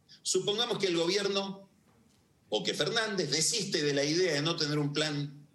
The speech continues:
económico y plantea un plan económico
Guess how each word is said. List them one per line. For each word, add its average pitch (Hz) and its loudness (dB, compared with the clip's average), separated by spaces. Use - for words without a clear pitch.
económico 220 0
y 165 0
plantea 180 0
un 175 0
plan 131 2
económico 73 -4